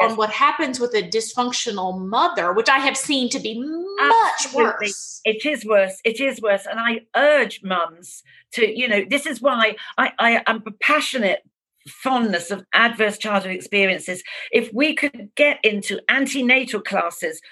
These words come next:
Speaker 1: before these babies are born
Speaker 2: Mm-hmm.
Speaker 1: and say, "Think about," and it should be in the schools, "Think about how you talk." The words that come out of our mouths are so important.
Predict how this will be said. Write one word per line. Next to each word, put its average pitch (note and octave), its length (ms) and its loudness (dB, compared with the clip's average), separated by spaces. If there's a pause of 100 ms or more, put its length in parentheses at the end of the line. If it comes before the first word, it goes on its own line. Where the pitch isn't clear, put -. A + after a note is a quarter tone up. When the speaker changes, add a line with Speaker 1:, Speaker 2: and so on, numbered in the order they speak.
(120)
Speaker 1:
before D#4 600 2
these C#4 240 0
babies A3 560 0
are G#3+ 100 -2
born F3 480 0 (300)
Speaker 2:
Mm-hmm. F3 100 -14
Speaker 1:
and A3+ 160 2
say, - 220 -6 (260)
"Think D4 540 0 (160)
about," G3+ 480 4
and B3 160 4
it A#3 80 0
should C#4 320 -2
be B3+ 160 2
in A3 140 2
the G3+ 40 -2
schools, F#3 680 -4 (360)
"Think D#4+ 500 -2
about F#3+ 440 4 (200)
how C4 260 2
you A#3 300 2
talk." A3+ 600 0 (280)
The B3 140 0
words E4 580 2
that - 180 2
come B3+ 240 -2
out B3+ 200 4
of A3+ 100 0
our G#3+ 140 4
mouths F3+ 680 0
are F#3+ 160 2
so B3+ 460 2
important. A3 640 -2